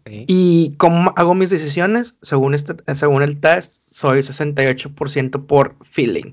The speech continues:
Speaker 2: ¿Qué esto en qué me ayuda a mí, güey?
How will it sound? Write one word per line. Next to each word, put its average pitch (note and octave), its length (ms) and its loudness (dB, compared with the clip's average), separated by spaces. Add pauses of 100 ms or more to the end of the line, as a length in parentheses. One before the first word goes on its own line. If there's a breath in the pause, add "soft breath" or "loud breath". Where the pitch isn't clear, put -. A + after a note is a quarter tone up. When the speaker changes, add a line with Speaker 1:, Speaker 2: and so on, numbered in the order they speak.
(160)
Speaker 2:
¿Qué - 260 0
esto G#3+ 640 0
en D3 200 0
qué C#3+ 120 2
me D3+ 120 2
ayuda D#3 200 4
a D#3 40 2
mí, F#3+ 200 2
güey? C#3 220 -2